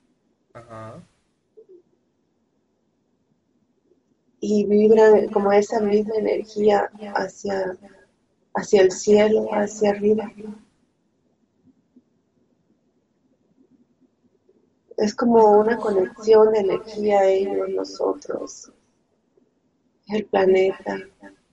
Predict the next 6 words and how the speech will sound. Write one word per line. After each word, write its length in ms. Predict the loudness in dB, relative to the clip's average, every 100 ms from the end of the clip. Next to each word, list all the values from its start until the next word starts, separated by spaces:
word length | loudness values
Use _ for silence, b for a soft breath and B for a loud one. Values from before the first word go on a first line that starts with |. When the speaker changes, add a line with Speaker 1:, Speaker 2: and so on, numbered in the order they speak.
| _ _ _ _ _ _ _ _ _ _ _ _ _ _ _ _ _ _ _
Speaker 2:
Todo 300 | 2 2 2
vibra 360 | 0 0 2 2
en 80 | 2
una 200 | 0 -2
misma 300 | -6 -8 -12
energía. 560 | -14 -16 _ -8 -8